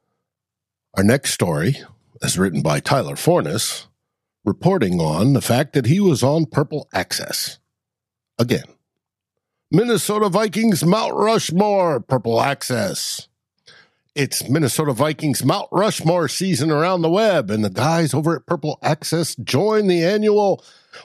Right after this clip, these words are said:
We Can't Get to the Season Quickly Enough time of year. As you know,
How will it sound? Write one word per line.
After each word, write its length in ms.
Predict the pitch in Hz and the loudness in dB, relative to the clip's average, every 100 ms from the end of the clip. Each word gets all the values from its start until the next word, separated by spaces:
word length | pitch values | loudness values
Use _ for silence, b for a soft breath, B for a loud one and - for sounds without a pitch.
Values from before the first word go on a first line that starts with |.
| - | 0
We 220 | 277 262 | 2 0
Can't 420 | - 240 214 208 | -2 -2 -2 -2
Get 240 | 190 208 | -2 -2
to 120 | 143 220 | -4 0
the 200 | 214 175 | 0 2
Season 560 | 202 233 202 233 208 | 2 2 2 0 -2
Quickly 600 | - - 269 269 277 262 | -2 0 0 0 -2 0
Enough 560 | 226 196 220 - - - - _ _ _ _ _ _ - | 0 0 0 -2 -8 -10 -14 _ _ _ _ _ _ -2
time 320 | 131 139 117 | 0 2 0
of 140 | 98 | 0
year. 460 | 113 110 78 65 - _ _ _ _ _ _ _ _ _ _ - | 2 2 0 -6 -12 _ _ _ _ _ _ _ _ _ _ 0
As 220 | 117 78 | 0 0
you 100 | 80 | -2
know, 540 | 85 131 180 - 127 | 2 2 2 0 -2